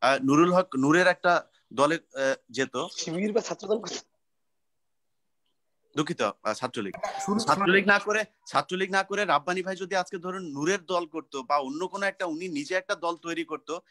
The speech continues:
Speaker 1: সেটার জন্য ওনার ইমেজ বাংলাদেশে একরকম থাকতো। কিন্তু আজকে ছাত্রলীগ হবার কারণে এই যে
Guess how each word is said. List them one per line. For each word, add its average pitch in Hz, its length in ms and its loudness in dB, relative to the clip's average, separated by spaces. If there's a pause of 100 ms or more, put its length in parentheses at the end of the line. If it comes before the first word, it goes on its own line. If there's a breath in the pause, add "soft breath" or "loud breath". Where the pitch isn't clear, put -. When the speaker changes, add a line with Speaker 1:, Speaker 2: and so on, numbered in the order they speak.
(200 soft breath)
Speaker 1:
সেটার 170 340 -2
জন্য 202 180 -8
ওনার 190 260 0
ইমেজ 175 340 -4
বাংলাদেশে 165 460 -4
একরকম 143 400 -4
থাকতো। 120 260 -8
কিন্তু 135 160 -4
আজকে 147 240 -2
ছাত্রলীগ 180 580 -2
হবার 190 200 0
কারণে 190 280 -2
এই 170 80 -2
যে 180 180 -2